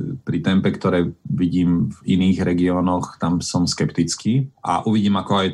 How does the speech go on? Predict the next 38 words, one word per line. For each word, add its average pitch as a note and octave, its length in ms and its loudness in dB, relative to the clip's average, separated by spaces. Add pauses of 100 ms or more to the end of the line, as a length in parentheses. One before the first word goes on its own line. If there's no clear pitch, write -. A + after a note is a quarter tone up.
(160)
to F#2 160 -2
do F#2+ 160 0
Bratislave F#2+ 480 0
dopadne. E2+ 320 0
Momentálne G#2+ 720 2
ešte - 160 -4
záujem F2+ 400 2
je, F#2 160 0
momentálne G2+ 640 2
máme F#2 240 0
v - 80 -12
čakárni F#2 400 0
v E2 80 -4
Bratislave F2 560 -2
viac F2 240 0
ľudí F2+ 240 0
ako E2 160 -4
celé F2+ 240 -2
Slovensko E2+ 400 -2
dohromady, G2 640 0 (400)
čiže E2 320 -2 (160)
zatiaľ G2 480 0
sa - 160 -2
nebojím F2+ 400 0
o F2 80 0
to, F2+ 160 -4
že E2+ 80 -4
by E2+ 80 -2
sme E2+ 160 -2
nemali F2 240 0
koho D#2+ 320 -4
očkovať. F2+ 400 -2
Ja D#2 40 -2
som D#2+ 200 -4
presvedčený, E2+ 560 -2
že D#2+ 80 0
minimálne E2 400 0
do, D#2+ 400 -4